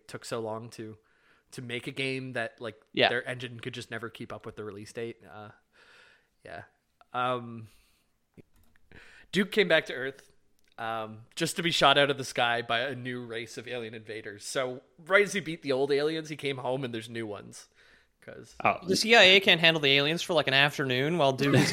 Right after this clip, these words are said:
Speaker 2: in
Speaker 3: <laughs>
Speaker 2: space, going
Speaker 3: Yeah.
Speaker 2: through the bead curtain of an alien spaceship. Like, what the fuck? <laughs>
Speaker 1: Yeah. Apparently there's a lot of extraterrestrial life, uh, in their version of the world compared to ours. Um,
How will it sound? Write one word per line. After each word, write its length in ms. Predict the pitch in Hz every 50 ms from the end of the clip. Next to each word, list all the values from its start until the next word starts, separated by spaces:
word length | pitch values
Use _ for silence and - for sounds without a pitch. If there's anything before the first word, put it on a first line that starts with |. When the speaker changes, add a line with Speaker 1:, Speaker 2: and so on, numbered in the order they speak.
| - - -
Speaker 2:
in 180 | 156 - 208
Speaker 3:
<laughs> 160 | - - - -
Speaker 2:
space, 420 | 110 135 135 160 202 - - - - - - - - - - 156
going 240 | 151 160 156 135 127
Speaker 3:
Yeah. 100 | 123 117
Speaker 2:
through 100 | 113 120 117
the 40 | -
bead 280 | 139 147 151 156 160
curtain 340 | 160 170 175 175 143 170 175
of 120 | 160 139 147
an 80 | 139 123
alien 400 | 117 131 139 139 139 139 135 131
spaceship. 580 | - - 131 131 143 139 - 151 160 180 - - - -
Like, 200 | - 156 147 -
what 120 | 175 156
the 120 | - 165 135
fuck? 280 | - 233 185 127 - - _ _ -
<laughs> 100 | 175 - 269 - - 190 - - - - -
Speaker 1:
Yeah. 240 | 117 113 110 107 98 - - - _ _ _ _ _ _ _ _ _ _ _
Apparently 240 | 151 170 208 220
there's 140 | 185 156 135
a 60 | 143
lot 280 | 131 127 127 131 131 131
of 60 | 120 120
extraterrestrial 640 | 117 - - 127 - 135 120 110 107 - 131 113 104
life, 380 | 104 107 110 110 - - - -
uh, 260 | - 120 110 101 104 98
in 160 | 110 120 120 113
their 220 | 120 117 113 117
version 280 | 110 120 117 110 120 113
of 60 | 110
the 60 | 110
world 340 | 110 110 110 110 113 120 -
compared 280 | - 120 - 117 107 -
to 100 | - 104
ours. 460 | 101 101 107 110 107 - - - - - _ -
Um, 240 | 101 107 101 104